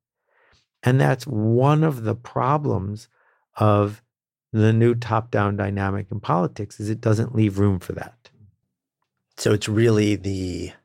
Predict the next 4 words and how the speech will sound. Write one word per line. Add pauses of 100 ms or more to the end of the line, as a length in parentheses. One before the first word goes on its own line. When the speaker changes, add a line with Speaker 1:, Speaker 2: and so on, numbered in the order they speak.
(600)
Speaker 2:
it's
the
awareness (160)
of